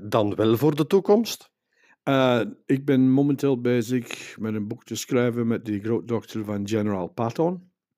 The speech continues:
Speaker 2: En, eh, ik heb ook een opdracht gekregen om een boek te schrijven over, eh, Britse militaire geschiedenis van een uitgever in Londen.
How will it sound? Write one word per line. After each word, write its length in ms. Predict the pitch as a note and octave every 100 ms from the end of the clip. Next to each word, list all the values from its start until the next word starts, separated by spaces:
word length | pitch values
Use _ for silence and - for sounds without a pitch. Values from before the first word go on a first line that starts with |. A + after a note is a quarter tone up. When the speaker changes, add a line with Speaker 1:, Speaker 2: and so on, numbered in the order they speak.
| - -
Speaker 2:
En, 800 | G2+ F#2+ F#2 F#2 F2+ F2+ F2 F#2
eh, 340 | F#2 F2 E2
ik 100 | F#2+ _ _
heb 320 | - F2+ D#2
ook 300 | - A2 -
een 140 | G#2 F#2
opdracht 400 | A2 - A2+ -
gekregen 540 | G2 - A2 G#2 G2+
om 120 | F#2+
een 140 | G2+ F2+
boek 160 | G2
te 120 | -
schrijven 500 | - - G#2 G2+ G2+ G2 - - - - - -
over, 680 | A#2+ A2 G#2 G2+ F2+ G2
eh, 180 | F#2+ F#2+ F#2 E2 E2 G2
Britse 500 | G2 C3 - - G2
militaire 500 | F#2 F#2+ F#2+ G2 F#2+
geschiedenis 600 | F2 E2+ G2 E2 D#2+ E2
van 160 | - F#2+
een 520 | F#2 F#2+ F2+ F2+ F2+ -
uitgever 560 | G2+ G2 - F#2+ F#2
in 120 | F2+ F2+
Londen. 520 | G2 G2 F2+ F2+